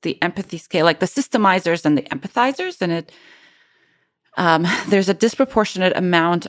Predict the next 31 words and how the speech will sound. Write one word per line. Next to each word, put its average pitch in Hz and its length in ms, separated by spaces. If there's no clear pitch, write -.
of 156 500
computer 185 340
scientists 170 640
and 151 120
engineers 151 920
who 147 140
are 143 100
systemizers 262 880
and 175 120
perhaps 147 500
not 147 260
great 143 380
empathizers. 381 800
And 175 180
then, 156 520
you 160 140
know, 147 200
there's, 139 720
and 156 240
there's 139 320
more 135 240
men 131 560
in 143 120
that - 180
bucket, - 260
I 214 120
guess, 214 240
than 254 160
women. 294 360
And 160 220
then 143 340